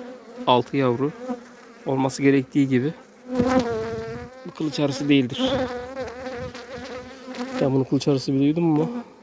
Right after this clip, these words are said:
kılıç arısı olsa şimdi burada stok bulamazdık. Demek ki bunu da değiştirmişim. Uzun zamandır arılığa gelmeyince bak şu kılıç arısı. Bak şu giden var ya,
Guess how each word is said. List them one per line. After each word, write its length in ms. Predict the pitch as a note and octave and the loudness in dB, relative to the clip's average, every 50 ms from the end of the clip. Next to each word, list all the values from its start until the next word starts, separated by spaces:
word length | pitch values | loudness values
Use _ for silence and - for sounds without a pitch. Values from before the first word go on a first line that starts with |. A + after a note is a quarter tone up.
| - - - - - - - - - - - - - - - - - - - - - - - | -20 -20 -20 -20 -20 -20 -20 -20 -20 -20 -20 -20 -20 -20 -20 -20 -20 -20 -20 -20 -20 -8 0
kılıç 220 | - D3 C3 - D#3 | 2 2 4 4 4
arısı 240 | C#3+ C#3 C3 D3+ | 4 4 4 2
olsa 240 | D3 - - F#3 D3+ | 0 0 0 -4 -4
şimdi 340 | C3 - - C#3+ C#3 C3+ C3+ C3+ - | -4 -2 0 2 2 2 0 -2 -4
burada 320 | C#3 C3 D3 C#3+ D3+ D3 | -2 0 0 0 0 -2
stok 480 | - - - - D3+ C3+ C3+ - - - | -6 -6 0 2 2 2 2 -2 -4 0
bulamazdık. 480 | C#3 C#3 C3 C3 B2 A#2+ A#2+ B2+ - - - - - - - - - - - - - - - - - - - A#3+ - _ - - - - - - - - - - - - - - | 0 2 2 2 2 0 -2 -6 -10 -16 -18 -18 -18 -18 -18 -20 -20 -20 -20 -20 -20 -20 -20 -20 -20 -20 -20 -20 -20 _ -20 -20 -20 -20 -20 -20 -20 -20 -20 -20 -20 -12 -6 -2
Demek 220 | D3+ C3+ C3 A#2+ | 0 2 2 2
ki 80 | - C#3 | 2 2
bunu 180 | C#3+ C#3 C#3 B2+ | 4 4 4 4
da 40 | |
değiştirmişim. 560 | B2+ B2 B2 B2 - - C#3+ C3+ - - - - - - - - - - - A3+ A#3+ - - - - A#3+ A#3+ A#3+ A3 G#3+ - - - - - - - - - - - - - - | 4 2 2 0 -2 -8 -12 -12 -12 -12 -14 -16 -20 -20 -20 -20 -20 -20 -20 -20 -20 -20 -20 -20 -20 -20 -20 -18 -16 -16 -16 -18 -18 -20 -20 -20 -20 -16 -12 -12 -12 -12 -4 2
Uzun 260 | - C3+ C3 D3 D3 D3 | 2 4 6 6 6 6
zamandır 300 | D3 C#3+ D3 C#3+ D3 C#3+ | 6 6 4 4 2 2
arılığa 400 | C3 C#3 C#3 C#3+ D3 D3 D3 C#3+ | 2 2 2 2 2 2 2 2
gelmeyince 720 | C#3 D#3+ E3 E3 E3 E3 F3+ F#3 D#3+ C3+ C3+ D#3+ A3+ - - _ - - - - - - - _ _ - | 2 2 4 4 4 4 4 4 4 2 2 -2 -2 -4 -10 _ -20 -20 -20 -20 -20 -20 -20 _ _ -12
bak 200 | C3 C3 C#3 - | -8 -8 -8 -6
şu 160 | - C3 A#2 - | -8 -12 -10 -6
kılıç 200 | C3 B2+ A#2+ - | -4 -2 0 2
arısı. 280 | A#2 A2+ - - - - - - - - - - - - - - - - - - - - - - | 0 0 0 -4 -12 -14 -16 -18 -18 -18 -18 -18 -18 -18 -18 -18 -18 -18 -18 -18 -18 -16 -14 -12
Bak 100 | - - | -6 -2
şu 120 | - C#3 | 0 2
giden 260 | C3 C3 B2+ C#3 D3+ | 6 6 6 6 6
var 80 | D#3 C3 | 2 0
ya, 120 | A2 G2+ | -2 -4